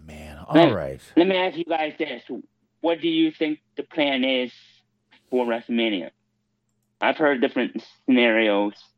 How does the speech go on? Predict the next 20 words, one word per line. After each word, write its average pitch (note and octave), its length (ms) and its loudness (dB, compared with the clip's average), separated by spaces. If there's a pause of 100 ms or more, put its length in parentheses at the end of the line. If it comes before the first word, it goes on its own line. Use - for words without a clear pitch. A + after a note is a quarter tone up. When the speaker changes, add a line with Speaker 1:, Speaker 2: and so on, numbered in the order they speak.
(480)
Speaker 2:
I'll B2 240 2
Speaker 1:
Mm. A#2 60 -6
Speaker 2:
run C3+ 180 0
this C3+ 180 -2
one A#2 220 -2
by G2+ 240 -2
you. G2+ 260 -4 (160)
I A2+ 120 -2
heard A#2+ 200 0
another A2+ 340 2
podcast G#2 580 -2
that G2+ 140 0
I G2 40 2
listen G#2 180 -2 (260)
to, F#2+ 180 -4 (680)
um, F#2 380 -2 (600)
sometimes. G2+ 500 0 (1600)
Brock C#3+ 240 4
Lesnar C3+ 680 0
and B2 540 -2